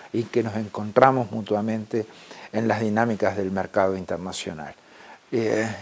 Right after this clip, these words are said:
y eso implica ajustarnos permanentemente a la realidad, o sea que, que China lea a Latinoamérica y que Latinoamérica lea a China hoy es una neces-,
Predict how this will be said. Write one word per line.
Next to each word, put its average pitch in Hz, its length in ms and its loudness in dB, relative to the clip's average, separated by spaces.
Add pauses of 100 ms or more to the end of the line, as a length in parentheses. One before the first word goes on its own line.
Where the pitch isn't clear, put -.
y 165 120 10
eso 160 380 6
implica 143 400 0
ajustarnos 143 540 6
permanentemente 120 840 0
a 104 60 4
la 101 80 0
realidad, 90 440 -2
o - 60 -10
sea 101 240 -2
que, 101 140 -2 (640)
que 107 180 0
China 151 320 4
lea 120 300 8
a 117 40 8
Latinoamérica 135 680 2
y 123 60 2
que 120 120 -2
Latinoamérica 113 680 0
lea 110 240 0
a 110 80 -4
China 147 420 0
hoy 131 320 6
es - 160 -4
una 110 180 -6
neces-, 101 520 -10